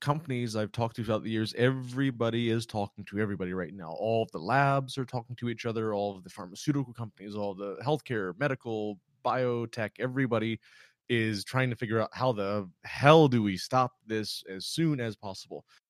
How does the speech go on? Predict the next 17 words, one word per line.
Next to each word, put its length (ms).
So 180
I, 380
I'm 160
actually 240
a 40
little 140
more 100
optimistic. 420
I 120
think 240
we 300
will 640
see 560
the 100
potential 400
for 640
a, 540